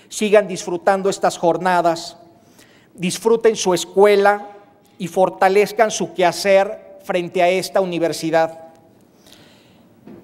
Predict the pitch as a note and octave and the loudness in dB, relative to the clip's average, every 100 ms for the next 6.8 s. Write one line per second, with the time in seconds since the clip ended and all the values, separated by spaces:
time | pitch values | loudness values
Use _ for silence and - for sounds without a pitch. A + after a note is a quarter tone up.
0 | - _ _ _ - G#3 G#3+ G#3 - B3 | -20 _ _ _ 2 6 6 4 0 0
1 | A#3 G#3 G#3+ G#3+ G#3 G3+ G3+ G3 G3+ E3+ | 2 0 2 0 2 4 4 4 -2 -2
2 | E3+ E3+ E3+ E3+ F3 F3+ F#3+ F#3 F3+ D#3+ | -4 -2 -4 -2 -4 -2 -4 -2 0 0
3 | D#3+ F3+ E3+ F3 E3+ D#3+ F#3 F3 F3 E3+ | 2 0 2 -2 -2 0 0 0 -2 -4
4 | D3+ F3+ F3 E3 D#3+ D#3+ - - - _ | 0 0 2 2 2 -2 -20 -20 -20 _
5 | - F3 F3+ F#3 G3 G3 F#3+ - F#3+ F#3+ | -4 -2 2 2 2 0 -2 0 2 2
6 | D#3 E3 E3 E3+ D#3+ D3+ C#3+ - | 0 -2 0 -2 -2 -4 -6 -12